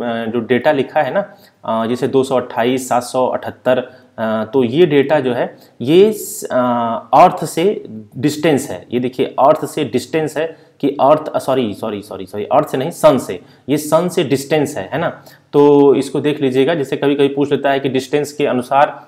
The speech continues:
अ, ग्रहों को सूर्य से distance के अनुसार यानी दूरी के अनुसार ग्रहों को व्यवस्थित कीजिए, ठीक। और देखिए यहाँ यहीं पे, अ, ये अर्थ है हमारा, तो पहला जो ग्रह है जो सूर्य के सबसे समीप है वो है मरकरी यानी बुध,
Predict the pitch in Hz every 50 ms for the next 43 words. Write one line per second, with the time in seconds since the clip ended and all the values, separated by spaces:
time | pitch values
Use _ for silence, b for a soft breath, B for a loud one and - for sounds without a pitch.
0 | _ _ - 113 107 104 131 131 123 151 151 143 147 151 147 147 151 147 - -
1 | - - - - 156 160 151 151 165 160 139 135 131 139 - 156 156 151 - 160
2 | 143 139 - 147 147 147 147 139 120 135 135 143 151 147 147 139 131 - 143 143
3 | 135 143 139 135 151 151 170 170 147 135 127 123 - - 131 - - - 98 92
4 | 101 98 92 - - 190 202 - - B B B B B B B B 135 131 131
5 | 147 151 151 180 156 156 147 143 160 160 151 151 147 180 185 151 175 170 180 185
6 | - - _ - 135 135 131 127 123 123 135 151 - - 139 160 156 - 160 151
7 | 139 139 139 139 151 165 - - - - _ _ - 143 135 143 143 135 143 156
8 | 160 156 151 143 131 151 151 147 147 139 123 110 107 143 160 160 156 156 135 120
9 | 117 117 110 98 - - - 104 - 135 131 - 147 147 151 147 147 143 - 127
10 | - 151 143 - 135 135 143 143 139 - 143 139 139 139 135 139 131 123 120 120
11 | 117 - 139 139 156 143 131 131 127 110 117 156 165 143 135 160 156 -